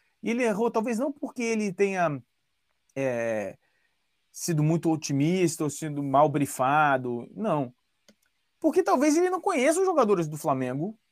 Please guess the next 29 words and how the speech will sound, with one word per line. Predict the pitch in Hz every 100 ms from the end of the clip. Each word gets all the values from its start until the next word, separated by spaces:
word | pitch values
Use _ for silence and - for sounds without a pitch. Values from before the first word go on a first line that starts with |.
| _ _ _
da | - 175
capacidade | - - 220 170 151 165
que | 175
os |
jogadores | 202 196 202
do |
Flamengo | 220 220
têm | 247 254 330
de | 339
assimilar | 220 - 320 240 202
um | 254
determinado | 302 302 285 285 294
esquema. | 285 - 170 139 - _ _ _ _ _ _ _
Isso | - 175
é | 208
a |
defesa | 196 185 170
do | 165
Paulo | 196 214
Souza. | - 120 113 120
E |
agora | 147 180 214
eu | 202 190
vou | 208
concordar | 208 180 151 135
com | 135
você, | 127 - 196 143 _ _ _ _ _ _ _
é, | - 139 131 127 -
porque | 185 165 185